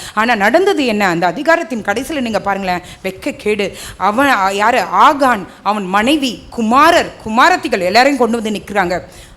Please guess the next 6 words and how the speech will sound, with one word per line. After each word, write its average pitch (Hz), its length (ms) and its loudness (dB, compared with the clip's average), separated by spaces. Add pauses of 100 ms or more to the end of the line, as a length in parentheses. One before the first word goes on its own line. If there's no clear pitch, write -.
அது 196 180 0
மட்டும் 294 360 2
இல்லைங்க, 240 260 2 (180)
அவனுடைய 196 420 -2
ஆடு 269 440 6
மாடு, 208 500 0